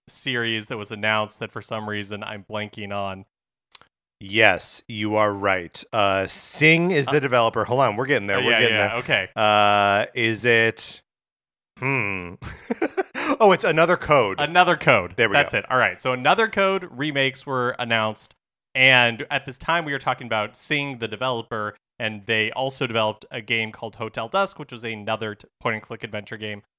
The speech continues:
Speaker 1: on the Nintendo D S. And at the time I said, I think Hotel, I thought that Hotel Dusk was part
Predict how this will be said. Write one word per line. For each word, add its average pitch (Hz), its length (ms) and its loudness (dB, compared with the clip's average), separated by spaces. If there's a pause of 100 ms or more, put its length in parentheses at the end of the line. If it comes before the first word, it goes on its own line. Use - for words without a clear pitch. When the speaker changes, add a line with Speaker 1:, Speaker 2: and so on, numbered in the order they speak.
(280)
Speaker 1:
on 117 460 6
the 110 280 -4
Nintendo 110 480 -4
D 101 160 -6
S. 98 220 -2
And 110 100 -14
at 107 60 -12
the 120 80 -14
time 214 280 -4
I 147 80 -2
said, 123 340 -2 (340)
I 117 80 -4
think 143 240 -6
Hotel, 147 400 -6
I 123 80 -2
thought 127 240 2
that 117 140 -8
Hotel 117 340 -4
Dusk 110 340 -2 (240)
was 113 160 -10
part 175 420 0